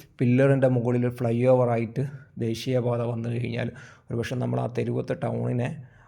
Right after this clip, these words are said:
കീറി മുറിക്കുന്ന ഒരു സാഹചര്യം ഉണ്ടായിരുന്നില്ല. ഒരു നാല് അല്ലെങ്കിൽ ഒരു അഞ്ചെട്ട് പില്ലറിൻ്റെ ഒരു ആവശ്യം കൂടി അതിലുണ്ടായിരുന്നുള്ളൂ. എന്തായാലും ആ ഭാഗത്ത് അപ്രോച്ച് റോഡ് വന്നിട്ടില്ല.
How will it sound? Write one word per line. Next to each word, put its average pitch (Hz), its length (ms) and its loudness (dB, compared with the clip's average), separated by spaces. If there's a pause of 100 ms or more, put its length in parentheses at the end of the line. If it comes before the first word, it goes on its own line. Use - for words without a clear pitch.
(260)
കീറി 123 300 0
മുറിക്കുന്ന 117 380 0
ഒരു 117 140 -4
സാഹചര്യം 113 420 -2
ഉണ്ടായിരുന്നില്ല. 110 460 -2
ഒരു 120 120 -4 (140)
നാല് 120 260 0
അല്ലെങ്കിൽ 120 220 0
ഒരു 120 100 -2
അഞ്ചെട്ട് - 340 -4
പില്ലറിൻ്റെ 117 500 -2
ഒരു 117 140 -4
ആവശ്യം 117 420 -6
കൂടി 113 160 -4
അതിലുണ്ടായിരുന്നുള്ളൂ. 113 580 -4 (320)
എന്തായാലും 120 320 2
ആ - 100 4
ഭാഗത്ത് 127 460 4
അപ്രോച്ച് 127 420 0
റോഡ് 123 240 2
വന്നിട്ടില്ല. 113 440 -2